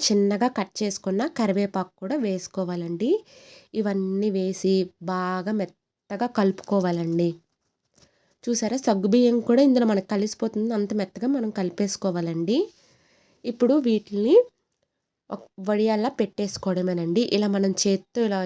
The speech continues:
ఈజీగా పెట్టేసుకోవచ్చు. ఇవి వడియాలు మనం రెండు రోజులు ఎండలో ఎండబెట్టుకోవాలండి, అప్పుడే మనం వేపుకున్నప్పుడు క్రిస్పీగా ఉంటాయి. ఇవి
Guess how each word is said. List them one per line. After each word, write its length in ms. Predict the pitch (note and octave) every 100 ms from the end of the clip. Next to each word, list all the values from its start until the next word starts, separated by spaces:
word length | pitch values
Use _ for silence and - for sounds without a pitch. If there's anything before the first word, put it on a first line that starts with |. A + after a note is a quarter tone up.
| F3+
ఈజీగా 340 | F#3 F3+ G3 A#3+
పెట్టేసుకోవచ్చు. 720 | F#3+ F#3 G3+ G3 - F3 E3+ F#3
ఇవి 160 | F3 A3+ G4 - _ _ _ _ - G#3+
వడియాలు 420 | G#3+ A3+ A#3 A#3 G#3+
మనం 200 | G3+ D4 A#4 _ _ _ -
రెండు 280 | G#3+ G#3+ A#3 G#3+
రోజులు 300 | G#3 A#3 A#3+
ఎండలో 200 | G3 G3 A3
ఎండబెట్టుకోవాలండి, 1040 | F#3 F#3+ G3+ - - F#3+ F#3 F3 E3+ E3+ B3 G4+ - - - -
అప్పుడే 260 | - A3+ B3
మనం 180 | A#3+ G#3+ F#3+ F3 -
వేపుకున్నప్పుడు 680 | G#3 G#3 _ A3 G#3+ F#3 A#3+ -
క్రిస్పీగా 600 | G3+ - - G#3+ G3+ G#3+ F#3+
ఉంటాయి. 340 | F#3 F3 G#3 F#4+ - _ _ _ -
ఇవి 120 | G#3